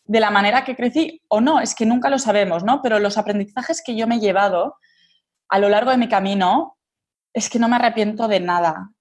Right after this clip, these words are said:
Y es gracias a estos aprendizajes que puedo ayudar a día de hoy a la gente y que puedo empatizar con sus problemas y, em,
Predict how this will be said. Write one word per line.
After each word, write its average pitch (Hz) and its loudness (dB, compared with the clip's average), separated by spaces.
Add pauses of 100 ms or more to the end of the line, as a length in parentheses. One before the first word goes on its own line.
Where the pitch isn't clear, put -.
(120)
Y 226 2
es 226 -2
gracias 294 -2
a 202 0 (320)
estos 247 -2
aprendizajes 214 -2
que 202 -4
puedo 202 -4
ayudar 185 -2 (340)
a 190 0
día 196 0
de 180 0
hoy 170 0
a 170 2
la 170 -2
gente 165 -8 (320)
y 208 -6
que 202 0
puedo 233 2
empatizar 185 0
con 202 -2
sus 202 -10
problemas 180 -2 (440)
y, 254 0 (180)
em, 175 -2